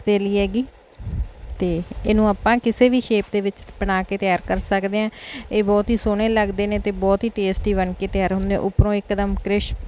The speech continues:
ਕ੍ਰਿਸਪੀ ਕ੍ਰਿਸਪੀ ਤੇ ਵਿੱਚੋਂ ਅੰਦਰੋਂ ਬਹੁਤ ਹੀ ਸੌਫਟ ਬਣ ਕੇ ਤਿਆਰ ਹੋ ਜਾਂਦਾ ਜਿਹੜਾ ਮਸਾਲਾ, ਤੇ ਬਹੁਤ ਹੀ ਟੇਸਟੀ ਲੱਗਦੀ ਹੈਗੀ। ਤੇ ਝਟਪਟ ਬਣ ਕੇ ਜਿਹੜੀ ਇਹ ਰੈਸਪੀ ਤਿਆਰ ਹੋ ਜਾਂਦੀ ਹੈ। ਜਦੋਂ ਵੀ ਕਿਤੇ ਮਹਿਮਾਨ ਆਉਣ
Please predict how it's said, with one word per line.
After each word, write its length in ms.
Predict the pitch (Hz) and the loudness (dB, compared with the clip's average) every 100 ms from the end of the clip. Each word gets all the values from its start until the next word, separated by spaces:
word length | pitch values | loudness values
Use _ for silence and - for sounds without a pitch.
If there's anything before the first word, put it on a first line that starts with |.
| - - | -12 -6
ਕ੍ਰਿਸਪੀ 380 | 220 220 - 240 | 0 0 0 0
ਕ੍ਰਿਸਪੀ 480 | 233 226 - 240 226 | 2 2 2 0 2
ਤੇ 140 | 214 | 0
ਵਿੱਚੋਂ 400 | 190 196 - 208 | 0 -2 0 0
ਅੰਦਰੋਂ 300 | 190 180 214 | 0 0 0
ਬਹੁਤ 320 | 202 196 190 | 4 2 2
ਹੀ 60 | 226 | -2
ਸੌਫਟ 540 | - 196 180 - 240 262 - - - - | 0 2 2 2 0 0 -12 -20 -16 0
ਬਣ 180 | 208 202 | 4 4
ਕੇ 140 | 190 | 2
ਤਿਆਰ 280 | 190 196 190 | 0 2 2
ਹੋ 140 | 190 185 | 4 4
ਜਾਂਦਾ 240 | 175 185 | 2 0
ਜਿਹੜਾ 220 | 185 190 | 0 2
ਮਸਾਲਾ, 520 | 208 202 190 170 190 | 0 0 -2 -2 -2
ਤੇ 120 | 202 196 | 0 -2
ਬਹੁਤ 260 | 190 190 | 0 2
ਹੀ 60 | 226 | 2
ਟੇਸਟੀ 400 | 226 214 - 233 | 2 0 0 0
ਲੱਗਦੀ 360 | 220 208 220 | 2 2 2
ਹੈਗੀ। 340 | 220 208 214 208 - - - | 2 2 2 2 0 -4 -2
ਤੇ 80 | 208 | -2
ਝਟਪਟ 460 | 226 208 - 214 196 | 2 2 2 0 2
ਬਣ 200 | 196 190 | 0 0
ਕੇ 120 | 196 | 0
ਜਿਹੜੀ 280 | 190 190 196 | 0 2 4
ਇਹ 200 | 196 190 | 4 4
ਰੈਸਪੀ 400 | 180 180 - 196 | 4 2 0 0
ਤਿਆਰ 300 | - 185 185 | 2 4 4
ਹੋ 140 | 185 | 4
ਜਾਂਦੀ 340 | 190 202 202 208 | 4 2 4 2
ਹੈ। 60 | |
ਜਦੋਂ 280 | 196 185 196 | 4 2 4
ਵੀ 100 | 214 | 2
ਕਿਤੇ 220 | 214 202 | 2 0
ਮਹਿਮਾਨ 520 | 196 185 190 180 180 185 | 0 0 0 0 0 2
ਆਉਣ 160 | 202 | 0